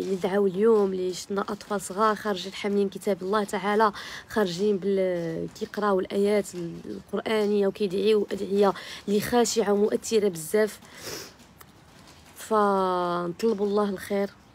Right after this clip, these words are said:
نطلبوا الله، الا طلبنا الله، نطلبوا الله الغيث. اللهم اغثنا.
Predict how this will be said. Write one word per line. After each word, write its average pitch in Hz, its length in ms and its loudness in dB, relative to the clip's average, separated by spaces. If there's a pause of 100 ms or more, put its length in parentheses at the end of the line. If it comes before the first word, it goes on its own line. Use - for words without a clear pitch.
(540)
نطلبوا 196 400 -2
الله، 196 240 2
الا 190 100 0
طلبنا 190 320 -2
الله، 185 340 0 (320)
نطلبوا 190 340 -2
الله 190 140 0
الغيث. 196 420 4 (720)
اللهم 208 240 6
اغثنا. 196 480 0